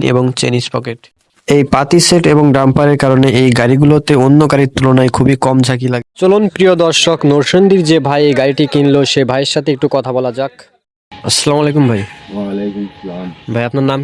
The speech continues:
Speaker 1: কি?
Speaker 2: আমার নাম আকরাম হোসেন ডালিম।
Speaker 1: আচ্ছা, আপনি কোথা থেকে আসছেন?
Speaker 2: আমি নরসিংদী পলাশ থানা চরসুন্দর ইউনিয়ন থেকে আসছি।
Speaker 1: নরসিংদী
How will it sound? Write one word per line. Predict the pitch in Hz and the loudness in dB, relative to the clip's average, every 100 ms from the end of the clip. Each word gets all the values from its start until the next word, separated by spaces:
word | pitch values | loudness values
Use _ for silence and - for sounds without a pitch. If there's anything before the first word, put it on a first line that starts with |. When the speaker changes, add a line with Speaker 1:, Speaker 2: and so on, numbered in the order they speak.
| 135 | -8
Speaker 1:
কি? | 92 - - - 95 | -12 -14 -20 -20 -18
Speaker 2:
আমার | 98 104 | -14 -12
নাম | 104 107 | -12 -16
আকরাম | 104 113 110 | -18 -18 -18
হোসেন | - 107 98 | -18 -20 -20
ডালিম। | 92 82 80 _ _ - 107 - | -20 -20 _ _ _ -8 -8 -8
Speaker 1:
আচ্ছা, | - 127 | -4 -2
আপনি | 127 143 - | -2 -2 -2
কোথা | 147 160 | -4 -2
থেকে | 156 131 | -2 -4
আসছেন? | - 101 104 _ _ _ - | -6 -10 -12 _ _ _ -8
Speaker 2:
আমি | 113 117 113 117 120 120 113 | -4 0 0 0 0 0 0
নরসিংদী | 117 117 120 113 120 - | 0 -2 -4 -4 -4 -6
পলাশ | 123 120 - | -8 -8 -10
থানা | 127 120 | -10 -8
চরসুন্দর | 131 127 120 117 107 | -10 -10 -6 -6 -4
ইউনিয়ন | 104 101 98 | -6 -6 -8
থেকে | 98 90 | -12 -14
আসছি। | 85 - 117 | -16 -8 -4
Speaker 1:
নরসিংদী | 113 - 120 117 | -4 -4 -4 -2